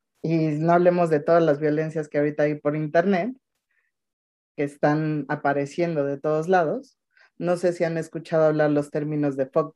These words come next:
girl o fuck boy, que es un tipo de violencia donde los adolescentes están hablando de las personas como ganado.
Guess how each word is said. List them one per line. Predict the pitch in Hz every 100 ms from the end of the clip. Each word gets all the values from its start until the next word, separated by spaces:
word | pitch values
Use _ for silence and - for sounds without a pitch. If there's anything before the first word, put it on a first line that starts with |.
| -
girl | 160 151 147 -
o | 143
fuck | - 147 147
boy, | 151 156 147 - _
que | 139
es | 139
un | 196 226
tipo | 254 160
de | 135
violencia | 120 120 120 117 110 127
donde | 123 127 127 _ - _ _ _ -
los | 151 151
adolescentes | 147 147 147 143 190 226 185 143
están | 170 170
hablando | 170 165 160 170
de | 165
las | 143 131
personas | 135 131 151 165 165
como | 156 139 131
ganado. | 127 147 175 131